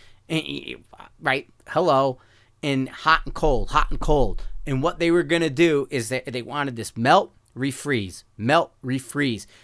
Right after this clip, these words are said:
because as they rose everything, they eventually wanted us to be like a glacier type landscape. And that's what these,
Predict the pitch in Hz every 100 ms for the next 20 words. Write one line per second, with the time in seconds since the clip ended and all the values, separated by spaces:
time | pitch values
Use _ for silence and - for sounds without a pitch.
0 | - 127 147 127 143 123 143 135 123 127
1 | 165 214 196 170 131 180 196 180 - 127
2 | 120 - _ - 135 123 185 190 160 156
3 | 139 143 143 135 143 - 127 139 139 127
4 | 135 143 127 110 104 127 160 - 147 135
5 | 143 139 117 131 143 139 - - 107 101
6 | - _ _ _ _ - 135 131 123 147
7 | - 160 139 139 135 135 -